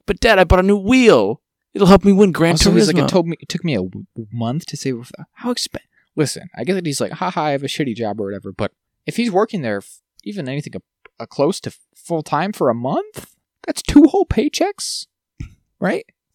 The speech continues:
Speaker 2: Two,
Speaker 1: At
Speaker 2: you
Speaker 1: least.
Speaker 2: get what I'm saying?
Speaker 1: Oh, yeah.
Speaker 2: Went to that wheel. Listen, I bought some things in my day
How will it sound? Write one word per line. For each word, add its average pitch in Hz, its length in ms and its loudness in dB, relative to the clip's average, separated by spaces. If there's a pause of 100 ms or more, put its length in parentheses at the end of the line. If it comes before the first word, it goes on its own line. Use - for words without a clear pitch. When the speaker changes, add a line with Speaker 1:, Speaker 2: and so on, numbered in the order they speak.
(100)
Speaker 2:
Two, 392 80 -4
Speaker 1:
At 131 60 -2
Speaker 2:
you 135 60 0
Speaker 1:
least. 226 240 2
Speaker 2:
get 285 80 2
what 302 60 2
I'm 269 60 2
saying? 294 300 -2 (180)
Speaker 1:
Oh, - 80 2
yeah. 240 140 0
Speaker 2:
Went 247 220 0
to - 80 -10
that 214 180 2
wheel. 339 400 4
Listen, 254 480 0 (100)
I 302 160 -4
bought - 160 2
some 185 140 0
things 185 160 -2
in 165 80 -2
my 143 100 -2
day 180 400 -2